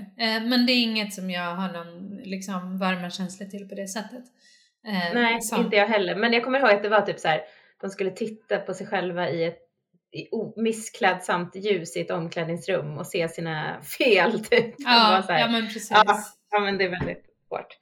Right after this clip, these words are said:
Speaker 1: Men, men
Speaker 2: Så
Speaker 1: det,
Speaker 2: det passar ju också
Speaker 1: mm.
Speaker 2: ganska bra.
Speaker 1: Men det jag ville komma till,
Speaker 2: Mm.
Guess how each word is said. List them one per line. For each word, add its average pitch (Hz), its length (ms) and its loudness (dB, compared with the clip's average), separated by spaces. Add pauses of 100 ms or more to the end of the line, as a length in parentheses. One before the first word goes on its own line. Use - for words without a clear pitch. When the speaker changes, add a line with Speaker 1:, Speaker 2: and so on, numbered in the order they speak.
(220)
Speaker 1:
Men, 247 300 2 (100)
men 254 140 -2
Speaker 2:
Så 247 80 4
Speaker 1:
det, 262 280 8
Speaker 2:
det - 60 -10
passar 220 200 -2
ju 175 80 2
också 240 160 -2
Speaker 1:
mm. 226 80 -4
Speaker 2:
ganska - 200 -8
bra. - 360 0 (100)
Speaker 1:
Men 247 160 0
det 262 80 4
jag 254 120 6
ville 247 220 -2
komma 269 340 0
till, 214 380 -4 (500)
Speaker 2:
Mm. 254 340 -8